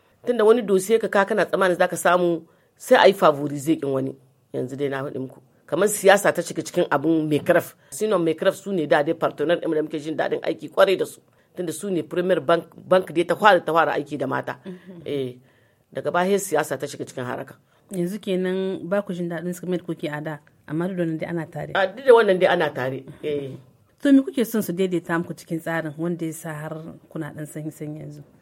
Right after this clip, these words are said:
Speaker 1: To yanzu abin da muke so dai su daidaita mu
Speaker 2: Mhm.
Speaker 1: wannan kuɗin da suke cewa mata su kawo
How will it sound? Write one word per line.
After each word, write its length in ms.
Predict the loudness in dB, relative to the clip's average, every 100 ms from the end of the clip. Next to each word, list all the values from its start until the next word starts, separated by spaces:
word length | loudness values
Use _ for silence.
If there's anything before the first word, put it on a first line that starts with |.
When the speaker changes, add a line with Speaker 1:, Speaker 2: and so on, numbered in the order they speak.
| _
Speaker 1:
To 80 | -8
yanzu 160 | -6 -4
abin 180 | -6 -4
da 80 | -6
muke 180 | -6 -6
so 180 | -4 -4
dai 120 | -4
su 160 | -4
daidaita 440 | -4 -2 -2 0 0
mu 320 | 0 -2 -4
Speaker 2:
Mhm. 220 | -8 -14 -18 _ _ _
Speaker 1:
wannan 320 | -2 0 0 -2
kuɗin 220 | -4 -4
da 60 | -6
suke 200 | -6 -6
cewa 220 | 0 0
mata 280 | 0 0 -2
su 140 | -4 -2
kawo 580 | 0 2 2 -2 -4